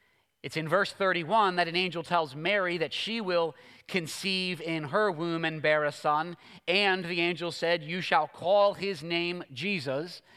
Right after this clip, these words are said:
And so Luke is dealing here with a description of two miraculous conceptions, Elizabeth in her old age,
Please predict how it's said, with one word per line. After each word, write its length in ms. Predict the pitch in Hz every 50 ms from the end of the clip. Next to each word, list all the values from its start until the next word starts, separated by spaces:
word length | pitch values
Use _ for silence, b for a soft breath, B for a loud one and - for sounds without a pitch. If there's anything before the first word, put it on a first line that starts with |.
| B B B B
And 80 | B 165
so 120 | - 170
Luke 320 | 165 165 190 214 214 - 202
is 140 | 185 147 123
dealing 360 | 175 208 220 220 214 202 175
here 220 | 151 175 170 175
with 220 | 170 180 170 - 180
a 60 | 160
description 680 | 160 160 - - 220 214 202 - - 196 180 180 160 B B B B B B
of 260 | 156 170 170 165 - B B B B B
two 600 | - - - 226 240 247 233 202 185 180 180 180 - B B B B B
miraculous 720 | B 160 180 180 185 202 214 214 - 196 202 185 190 180 -
conceptions, 840 | - - 185 175 151 - 190 190 190 - - - 151 120 120 120 -
Elizabeth 640 | 151 156 165 185 208 190 214 202 190 202 202 - 165
in 180 | 160 165 156
her 220 | 151 165 185 180 175
old 220 | 170 165 156 151
age, 400 | 165 190 196 196 202 196 156 -